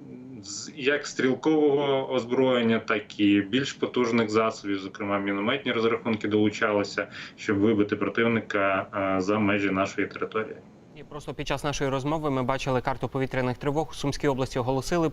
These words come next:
Speaker 2: е, повітряну тривогу, тому просимо мешканців Сумщини залишатися в укриттях до відбою. Поки немає, е, оновлення від повітряних сил, Збройних сил України про те, яка загроза там спостерігається, але ми обов'язково про це проінформуємо, е, щойно ця інформ-, цю інформацію опублікують.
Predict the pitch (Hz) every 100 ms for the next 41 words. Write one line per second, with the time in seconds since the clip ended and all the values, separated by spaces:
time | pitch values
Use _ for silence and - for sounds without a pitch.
0 | - 139 135 135 135 131 143 135 143 131
1 | 139 131 131 127 131 127 143 - 131 139
2 | - 139 131 143 131 135 127 131 127 139
3 | 127 120 127 127 131 135 131 113 131 123
4 | 120 151 170 - 135 135 139 131 123 -
5 | - - - 123 123 135 135 135 127 127
6 | 123 135 127 127 123 127 - 123 113 127
7 | 120 135 123 127 123 120 131 135 117 135
8 | 131 131 160 202 151 131 117 139 - 127
9 | 113 120 113 127 123 143 139 135 131 -
10 | 135 123 127 - 123 127 120 - 131 131
11 | 120 120 117 - - - 135 123 - 139
12 | 131 139 123 - 135 117 127 135 147 123
13 | 135 131 120 127 127 127 - 120 107